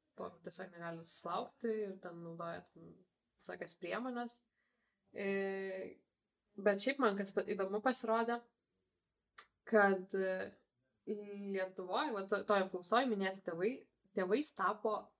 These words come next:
aštuoniolikos dvidešimt keturių metų tarpe pusė apklaustųjų,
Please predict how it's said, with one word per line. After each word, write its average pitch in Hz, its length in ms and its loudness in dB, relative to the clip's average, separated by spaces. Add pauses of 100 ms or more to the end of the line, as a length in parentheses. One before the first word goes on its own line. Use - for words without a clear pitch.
(180)
aštuoniolikos 196 840 2
dvidešimt 190 480 -6
keturių 196 300 -8
metų 190 380 -8
tarpe 190 360 -2 (160)
pusė - 380 2
apklaustųjų, 170 640 -6